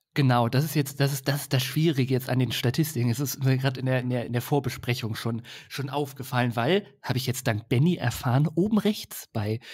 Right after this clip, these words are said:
äh, Biggie Stats, ähm, kann man einfach auf den Stern New klicken oder neu.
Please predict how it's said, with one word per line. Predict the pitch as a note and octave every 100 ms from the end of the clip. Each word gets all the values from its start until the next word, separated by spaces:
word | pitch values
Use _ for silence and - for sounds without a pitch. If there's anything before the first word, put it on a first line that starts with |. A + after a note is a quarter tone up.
| - - -
äh, | A#2 A#2 A2 -
Biggie | D#3+ C3+
Stats, | - E3 - - -
ähm, | C3 C3 C#3 G2+ - - - _
kann | - C3
man | C#3+
einfach | C#3
auf | C3
den | - A#2
Stern | - D3 D#3 D3+ D#3
New | D3+ D3+ C4
klicken | C#4 - C3 C#3+
oder | C#3+ B2+
neu. | A#2+ C#3 B2+ C3+